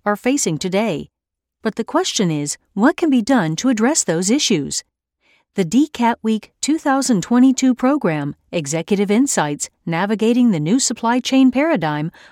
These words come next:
on Tuesday, March twenty-second, from nine to ten A M, will feature a panel of leading executives to share their perspectives on how the industry is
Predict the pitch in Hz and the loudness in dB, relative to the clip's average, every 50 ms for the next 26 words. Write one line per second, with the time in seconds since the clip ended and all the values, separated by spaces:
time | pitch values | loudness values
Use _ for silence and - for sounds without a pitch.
0 | _ - 151 151 143 - - 254 285 285 - 302 294 277 247 214 202 240 247 - | _ -6 -6 -4 -6 -4 -2 0 -2 0 2 2 4 4 4 4 2 0 -2 -4
1 | - - - 240 240 240 226 - - 226 - - 285 269 - - 202 165 147 147 | -8 -4 -2 0 0 0 0 0 -4 -4 -2 -2 -2 -2 -2 -2 -4 -2 -2 -4
2 | 151 156 175 214 233 220 165 160 - - 190 202 214 220 226 240 285 254 170 151 | -4 -4 -2 -2 -2 -2 -2 -6 -6 -4 -2 0 0 2 2 2 2 2 0 -2
3 | 147 - _ _ _ _ _ - 226 220 - - 294 311 - - - 226 175 160 | -4 -8 _ _ _ _ _ -4 -4 -4 -2 -2 -4 -4 -2 0 0 0 0 0
4 | 156 - 208 208 220 240 240 214 160 143 165 214 254 269 277 269 262 262 214 190 | -2 -2 -2 0 0 0 0 0 -2 -4 -2 -2 0 2 2 4 4 2 2 0
5 | 214 214 214 - 240 220 226 226 226 - - - - - _ - 214 202 - - | -2 -4 -2 -2 -2 0 0 -2 -2 -6 -10 -12 -20 -20 _ -8 -6 -4 -4 -4
6 | 330 330 330 311 240 202 208 214 - 190 - - - 196 196 - - 226 208 - | -4 -2 -2 0 0 0 0 -2 -2 -4 -4 -2 -4 -4 -6 -2 -4 -4 -4 -2
7 | 190 160 156 165 - 247 311 330 285 202 185 208 226 202 180 - - 190 185 196 | -4 -4 -4 -4 -2 -2 -2 0 0 0 2 0 0 0 -2 -4 -4 -2 0 0
8 | 247 262 175 139 - - | 0 0 0 -2 -6 -10